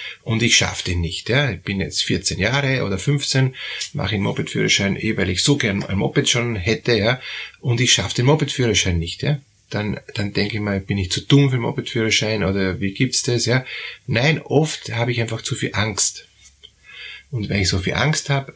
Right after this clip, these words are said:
mache ich mich fertig und weil ich mich fertig mache, kriege ich dann das nicht hin.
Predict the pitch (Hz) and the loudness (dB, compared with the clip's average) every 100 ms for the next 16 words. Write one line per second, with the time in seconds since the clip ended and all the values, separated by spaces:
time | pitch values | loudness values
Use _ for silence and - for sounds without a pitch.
0 | - 110 98 98 85 85 - 113 131 - | -10 -8 -6 -6 -4 -4 -2 -2 0 2
1 | 143 - 117 101 95 92 87 101 104 117 | 0 0 -6 0 0 0 0 -2 -2 -2
2 | 110 107 - - 110 104 - 92 95 - | -4 -6 -6 -2 -2 -2 -4 -4 -2 -2
3 | 98 - 123 107 | -2 0 2 2